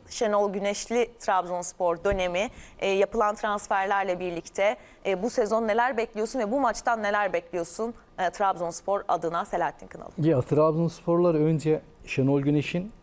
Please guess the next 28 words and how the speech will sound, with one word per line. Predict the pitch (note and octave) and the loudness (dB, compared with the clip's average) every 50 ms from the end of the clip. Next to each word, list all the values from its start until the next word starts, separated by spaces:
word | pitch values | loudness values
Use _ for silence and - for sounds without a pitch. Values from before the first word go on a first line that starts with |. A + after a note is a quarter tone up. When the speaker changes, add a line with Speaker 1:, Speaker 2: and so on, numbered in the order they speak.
| - - - - - - - - - - - - - - - A#2 | -20 -20 -20 -20 -20 -20 -20 -20 -20 -20 -20 -20 -20 -18 -12 -8
Speaker 2:
e, | A2+ A2+ G#2+ G2+ | -6 -6 -2 2
böyle | B2 C3+ C#3+ C#3+ D3 C3+ | 4 4 6 4 4 4
bir | C3+ B2+ | 4 4
rakibe | C#3 C3+ - D3 B2+ D3 C#3+ | 4 2 2 0 0 2 0
karşı | - - A#2+ A#2 A#2 - - D3 D3 D3+ - - D#3+ | 2 2 0 0 0 -2 -2 -4 -4 -4 -4 -4 -6
ilk | C#3+ - - | -4 -2 -2
maça | B2+ B2+ - - G3 | -2 0 0 0 -2
çıkma | - - B2+ - - C3+ B2 | -2 -4 -6 -4 -2 0 0
riskini | B2 B2 - - - B2 B2 | 0 0 -2 -2 -2 0 2
aldığının | A#2 A#2+ A#2+ A#2+ A#2 A#2+ A#2+ A#2+ A#2+ C#3 C#3 C3+ C3+ C3+ | 4 4 2 2 2 2 2 2 2 2 2 0 0 0
ne | C3 | 0
anlama | B2+ B2 A#2+ A#2 A2+ A2+ A2+ | 2 2 2 0 0 0 0
geldiğini | G#2 A2+ A2 A2 A2+ A#2 C3+ C#3+ D3 | 0 2 2 2 2 0 -2 -4 -4
iyi, | - A#2+ A#2 A#2 A2+ G#2+ G#2+ - - - - - - - - - - - - - - - - - - - - - - - - - - | -4 -4 -4 -2 -2 -4 -4 -8 -16 -20 -20 -20 -20 -20 -20 -20 -20 -20 -20 -20 -20 -20 -20 -20 -20 -20 -20 -20 -20 -20 -20 -16 -10
e, | A2+ G#2+ G#2 G2 G2 G#2 A2 A2 | -6 -4 -2 -2 -2 -2 -2 -2
önümse-, | G#2+ G#2 G#2+ G#2 - - - - B2+ | -2 0 0 -2 -2 0 0 0 0
e, | A#2 G#2+ G#2+ F#2+ - | -2 -2 -4 -6 -6
be-, | C3 B2 A2+ F#2+ - A#2 | -6 -6 -6 -4 0 0
benimsemeleri, | A2+ A2+ A#2 A2+ - - A#2 A2+ A#2 A2+ A#2 A2 A#2 A#2+ A2 - - - - - | 0 0 0 -2 -2 -2 0 2 2 2 2 2 2 0 -2 -2 -8 -20 -18 -16
sentezlemeleri | - - B2 A2+ G#2+ - A#2 A2 G#2+ A2 A2+ A2 A#2 A#2 B2 B2 C3+ B2+ | -6 -2 -2 -2 0 0 0 0 0 0 0 2 2 2 4 4 4 4
gerekiyor. | C3+ C#3 C#3 - - C#3 C#3+ D3 C#3+ - - - - - - - - - - - | 2 2 0 0 0 0 0 0 0 -4 -12 -20 -20 -20 -20 -20 -20 -20 -20 -18
Çünkü | - - A#2+ - C3+ A#2+ | -14 -14 -6 -4 0 2
daha | C3+ B2+ B2+ B2+ | 2 4 4 2
önceki | B2+ B2+ C3 A#2+ B2+ | 2 0 2 2 2
örneklerde | B2 B2 B2+ A#2+ - - B2+ A#2 B2+ B2 | 2 2 2 0 0 0 0 0 0 0
de | A#2+ | 0
gördüğümüz | A#2 A#2+ A#2+ B2 A#2 B2 B2+ C3 C3 A#2+ A2+ | 2 2 2 2 2 0 -2 -2 -2 -4 -6
gibi | A2 A2 C3 C#3 | -4 -2 -2 -2